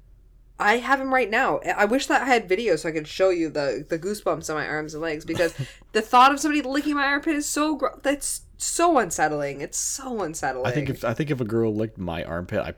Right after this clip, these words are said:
Speaker 2: I would, I obviously wouldn't kiss her for at least a day, but
Speaker 1: Well, that too.
Speaker 2: it doesn't freak me out like it would if I was, had to lick <laughs> somebody's armpit.
Speaker 1: No, I could, I would rather lick somebody's armpit over having my armpit licked.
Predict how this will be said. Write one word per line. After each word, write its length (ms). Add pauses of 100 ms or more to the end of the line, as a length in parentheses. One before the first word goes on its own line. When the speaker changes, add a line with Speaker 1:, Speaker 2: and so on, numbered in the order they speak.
(120)
Speaker 2:
I 20
would, 140
I 160
obviously 240
wouldn't 240
kiss 180
her 140
for 100
at 60
least 200
a 40
day, 200
but 280 (800)
Speaker 1:
Well, 200
that 340
too. 600
Speaker 2:
it 60
doesn't 260
freak 280
me 140
out 180
like 180
it 60
would 300
if 240
I 200
was, 220
had 160
to 60
lick 160
<laughs> 80
somebody's 320
armpit. 500 (340)
Speaker 1:
No, 460
I 160
could, 340
I 140
would 120
rather 340
lick 300
somebody's 460
armpit 380
over 240
having 300
my 120
armpit 320
licked. 320